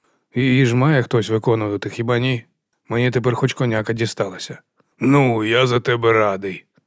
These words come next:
вишкірився він. «Тобі дісталася коняка». Шукач знизав плечима. «Це краще, ніж ходити пішки». «Краще, ніж ходити пішки, так?»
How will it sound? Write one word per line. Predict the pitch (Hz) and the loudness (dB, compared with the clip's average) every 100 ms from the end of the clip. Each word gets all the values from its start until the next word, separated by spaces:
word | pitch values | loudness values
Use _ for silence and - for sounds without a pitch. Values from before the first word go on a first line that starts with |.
| - | -4
вишкірився | 113 113 - 101 98 - 107 | 2 2 2 -4 -4 -4 -6
він. | 98 90 _ _ _ _ - | -6 -12 _ _ _ _ -6
«Тобі | 113 123 139 | -2 2 4
дісталася | 123 120 123 120 113 - 110 | 2 0 2 2 2 0 0
коняка». | 117 113 101 87 110 - _ _ _ _ _ _ _ | 0 0 -4 -6 -8 -8 _ _ _ _ _ _ _
Шукач | - 120 110 98 - | -4 0 0 0 -6
знизав | 110 113 101 101 92 | -4 -2 0 -2 -2
плечима. | 104 104 104 90 95 - _ _ _ | -4 -4 -6 -10 -14 -20 _ _ _
«Це | - 170 | -2 0
краще, | 143 170 156 131 | 4 4 4 2
ніж | 117 - | 0 0
ходити | 123 110 117 | 0 0 -2
пішки». | 113 98 - 78 - _ _ _ _ _ _ _ - | -4 -4 -6 -10 -16 _ _ _ _ _ _ _ -2
«Краще, | 120 123 101 - | 4 4 4 -2
ніж | 113 107 | -4 -4
ходити | - 123 123 120 | 0 0 2 0
пішки, | 110 113 - 98 | -2 -2 -2 -4
так?» | - 117 120 | 0 0 -2